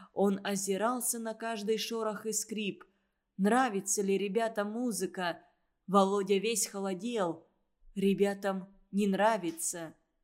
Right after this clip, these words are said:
Ольга кончила и знакомым Володе жестом опустила на колени руки. Ни одного хлопка. Песня «Жаворонка», объявил Юрий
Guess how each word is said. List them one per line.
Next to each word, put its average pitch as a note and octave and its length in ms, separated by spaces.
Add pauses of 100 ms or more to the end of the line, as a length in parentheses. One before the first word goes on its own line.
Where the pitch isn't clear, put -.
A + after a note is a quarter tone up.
(340)
Ольга B3 360
кончила A3+ 580
и G3 180
знакомым G#3 680
Володе A3 420
жестом B3 440
опустила A3+ 500
на A#3 120
колени A#3+ 440
руки. G3 600 (260)
Ни C4+ 320
одного B3 520
хлопка. A3+ 920 (1300)
Песня C4+ 640
«Жаворонка», F3 1000 (420)
объявил F#3 580
Юрий A#3+ 640